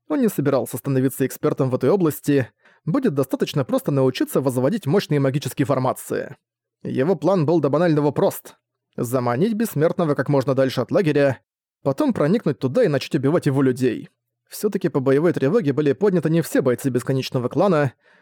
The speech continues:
в лагере всегда кто-то находился. Ван Буэлэ лично видел это, поэтому надеялся найти там внушительный резерв. Осталось придумать, как заставить старика поверить в обман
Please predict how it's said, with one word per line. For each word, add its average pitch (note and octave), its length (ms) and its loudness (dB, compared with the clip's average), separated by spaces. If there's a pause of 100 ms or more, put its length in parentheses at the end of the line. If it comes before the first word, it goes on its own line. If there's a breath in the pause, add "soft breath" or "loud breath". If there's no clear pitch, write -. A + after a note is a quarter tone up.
(140)
в B2+ 140 -2
лагере A#3 300 2
всегда D3 320 -2
кто-то - 240 -4
находился. C3+ 800 -2 (340)
Ван C3 420 0
Буэлэ C#3 260 4
лично G3 280 -2
видел A#2+ 300 0
это, D3 360 0 (220)
поэтому E3+ 380 0
надеялся D3 480 0
найти C#3 240 0
там D3+ 160 0
внушительный C#3 460 0
резерв. C3+ 560 -2 (560)
Осталось G3 540 0
придумать, D#3+ 440 0
как F3+ 160 0
заставить C#3 420 0
старика C3+ 360 0
поверить C#3+ 400 0
в B2+ 40 0
обман C#3 380 0